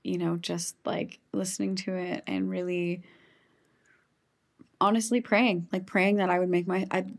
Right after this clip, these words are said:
praying that I would make it out alive. Like, it was really, like, and it, it's, and I wasn't, I wasn't suicidal or anything like that, but it was, but that,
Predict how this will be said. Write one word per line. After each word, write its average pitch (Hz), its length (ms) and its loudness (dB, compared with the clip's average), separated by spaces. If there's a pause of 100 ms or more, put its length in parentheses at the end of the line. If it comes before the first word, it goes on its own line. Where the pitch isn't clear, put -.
(120)
praying 185 400 0
that 190 100 2
I 185 120 2
would 180 160 0
make 170 180 0
it 180 80 -2
out 175 100 -2
alive. 62 580 -4
Like, 180 260 -2
it - 80 -4
was 185 280 -4
really, 92 380 2
like, 92 280 0
and 98 120 0
it, 92 220 0
it's, 190 500 -4 (120)
and 190 160 -2
I 185 100 2
wasn't, 185 920 -2
I 196 100 -4
wasn't 190 320 -2
suicidal - 640 -2
or 208 60 0
anything 214 340 0
like 226 200 -4
that, 262 280 0 (920)
but 190 120 2
it - 120 0
was, 180 800 -2 (840)
but 190 260 2
that, 175 560 0